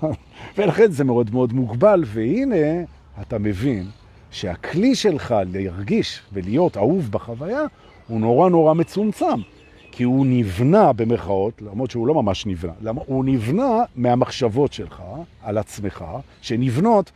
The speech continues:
מהשיקופים שאתה מקבל ומנתח. זה מעגל סגור וצר, שהיום אנחנו נפתח אותו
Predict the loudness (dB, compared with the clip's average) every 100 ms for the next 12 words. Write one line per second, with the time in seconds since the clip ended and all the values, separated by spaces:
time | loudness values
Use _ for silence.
0 | _ -4 -2 -2 -6 -6 -6 -4 -2 -2
1 | -2 -4 -12 _ _ _ -20 _ _ -20
2 | -20 -4 -2 2 2 2 2 2 4 4
3 | 2 0 -4 -6 -6 -6 -6 -10 -14 -20
4 | -10 -4 -2 2 4 4 2 -4 -6 -4
5 | -4 -4 -4 -8 -10 0 2 2 -4 -8
6 | -6 -4 -6 -8 -6 -2 2 2 2 -2
7 | -4 -12 _ _ _ _ _ _ _ -6
8 | -6 -4 -4 -4 -4 -4 -8 -20